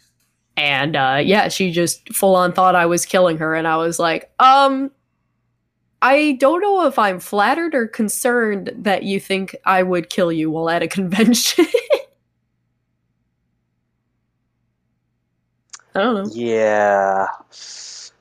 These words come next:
Speaker 2: Wow.
Speaker 1: And,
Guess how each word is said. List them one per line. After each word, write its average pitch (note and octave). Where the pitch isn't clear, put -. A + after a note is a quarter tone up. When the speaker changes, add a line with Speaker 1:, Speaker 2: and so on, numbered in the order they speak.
Speaker 2:
Wow. F2+
Speaker 1:
And, A3